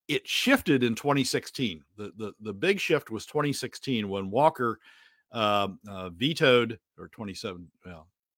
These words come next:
<laughs> I get confused between fiscal years and calendar years. But whenever Walker vetoed, uh, I guess it was twenty sixteen, vetoed, uh, the P F D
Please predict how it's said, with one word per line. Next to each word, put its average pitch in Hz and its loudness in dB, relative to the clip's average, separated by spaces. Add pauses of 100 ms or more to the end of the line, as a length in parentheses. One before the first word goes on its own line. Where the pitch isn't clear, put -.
(140)
<laughs> - -18
I 104 -12
get 82 -18 (100)
confused 101 -6
between 90 -12
fiscal 120 -6
years 95 -4
and 90 -12
calendar 90 -6
years. 82 -16 (540)
But 123 6
whenever 151 8
Walker 156 8
vetoed, 113 0 (480)
uh, 104 2
I 110 -6
guess 127 -2
it 120 -4
was 110 0
twenty 87 -16
sixteen, 92 -14
vetoed, 127 4 (460)
uh, 101 0 (180)
the 104 -4
P 139 -2
F 104 -6
D 113 -4